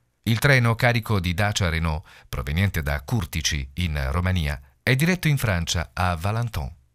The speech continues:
A settanta chilometri orari, la velocità di linea e del peso frenato, il macchinista sente una forte perdita di pressione.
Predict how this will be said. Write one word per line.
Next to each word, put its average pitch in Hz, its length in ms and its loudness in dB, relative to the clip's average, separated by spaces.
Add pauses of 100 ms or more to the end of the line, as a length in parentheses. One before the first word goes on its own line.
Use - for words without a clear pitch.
(1200)
A 123 120 4
settanta 180 360 2
chilometri 139 420 2
orari, 90 380 2 (220)
la 110 120 2
velocità 135 440 0
di 120 140 0
linea 107 320 2
e 82 100 0
del 85 160 -2
peso 107 240 0
frenato, 104 540 0 (180)
il 107 100 0
macchinista 117 520 -2
sente 117 260 -2
una 101 160 0
forte 127 380 -4
perdita 110 420 -2
di 113 80 -4
pressione. 71 600 -2